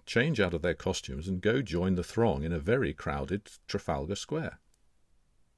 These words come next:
It's hard now for Mum to piece the fragments of her memories, as if a piece of clothing has frayed at the edges. The threads are there,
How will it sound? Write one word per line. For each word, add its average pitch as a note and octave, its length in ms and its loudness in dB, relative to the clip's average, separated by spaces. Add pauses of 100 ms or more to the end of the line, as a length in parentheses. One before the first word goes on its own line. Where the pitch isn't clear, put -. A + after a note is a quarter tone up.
(380)
It's - 160 -2
hard G3 340 4
now F2+ 220 4
for E2+ 340 0
Mum F#2 240 4
to G2 100 -4
piece - 380 -2
the - 80 -6
fragments F2 560 0
of - 80 -8
her F2 100 -2
memories, E2 520 2 (760)
as C#3+ 140 4
if D#3 120 6
a D3 60 4
piece D3+ 260 4
of C3 120 0
clothing G2 500 6
has F#2 120 0
frayed A#2 340 4
at F#2 80 0
the A2 160 4
edges. D2 420 -4 (420)
The G#2+ 60 -6
threads F#3 400 6
are E2+ 60 6
there, D2 340 -2